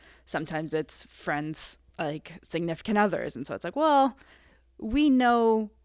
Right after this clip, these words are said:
like, I know my friend, but her boyfriend,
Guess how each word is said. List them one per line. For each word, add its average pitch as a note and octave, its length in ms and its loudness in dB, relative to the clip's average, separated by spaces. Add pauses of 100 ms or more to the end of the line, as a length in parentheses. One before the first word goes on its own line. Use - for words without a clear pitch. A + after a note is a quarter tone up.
(140)
like, F#3 200 0
I A#3+ 120 8
know A3+ 160 6
my F3+ 180 2
friend, A3 680 2 (100)
but F#3+ 540 6
her G#3 220 0
boyfriend, F#3+ 760 2